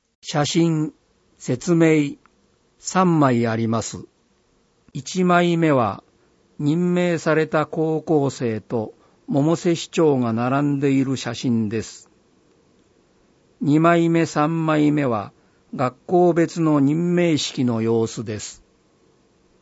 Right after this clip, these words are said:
写真説明終わり。七月二十九日土曜日、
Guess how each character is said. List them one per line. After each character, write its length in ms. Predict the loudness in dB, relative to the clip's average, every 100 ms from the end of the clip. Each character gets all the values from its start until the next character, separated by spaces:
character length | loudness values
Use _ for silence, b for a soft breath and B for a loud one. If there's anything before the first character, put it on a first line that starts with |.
| _ _
写 200 | -6 -6
真 340 | -2 -2 -2
説 340 | -2 -6 -4 -4
明 340 | -4 -4 -8
終 120 | -6
わ 180 | -2 -2
り。 220 | -4 -8 _ _ _ _ _ _ _ _ _ _ _ _ -20
七 320 | -14 -4 -2
月 320 | -2 -2 -2
二 160 | -2 -2
十 320 | -4 -4 -6
九 140 | -4
日 360 | -4 -4 -6 -6
土 160 | -2
曜 300 | 0 0 0
日、 240 | -2 -10